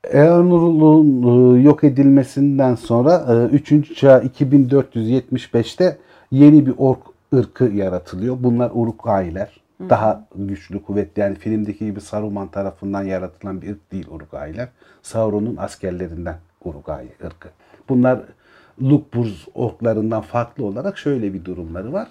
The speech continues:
Speaker 1: Bunlar daha iri yarılar, daha güçlüler, daha heybetliler. Ama Lukbuz orkları daha çelimsiz, küçük, ufak tefek, zaten hani imgesel olarak hepimiz biliyoruz.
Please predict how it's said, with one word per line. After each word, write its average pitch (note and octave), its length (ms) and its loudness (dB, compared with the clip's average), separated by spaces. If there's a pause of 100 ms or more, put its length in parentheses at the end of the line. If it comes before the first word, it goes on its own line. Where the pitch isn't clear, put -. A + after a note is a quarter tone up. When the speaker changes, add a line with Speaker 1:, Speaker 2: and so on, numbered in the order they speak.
Speaker 1:
Bunlar C3+ 300 2
daha C3 200 -2
iri A2 240 -6
yarılar, F#2+ 480 -8
daha A2+ 200 -6
güçlüler, F#2 580 -10
daha G#2+ 240 -2
heybetliler. E2+ 640 -10 (320)
Ama C#3 320 0
Lukbuz D3 340 -6
orkları C#3+ 440 -2
daha C3 260 -6
çelimsiz, B2 580 -8
küçük, - 340 -18
ufak B2 320 -8
tefek, B2 400 -8
zaten G#2 360 -6
hani G2+ 180 -6
imgesel G#2+ 480 -6
olarak G#2 380 -6
hepimiz G#2+ 460 -8 (100)
biliyoruz. A2+ 640 -6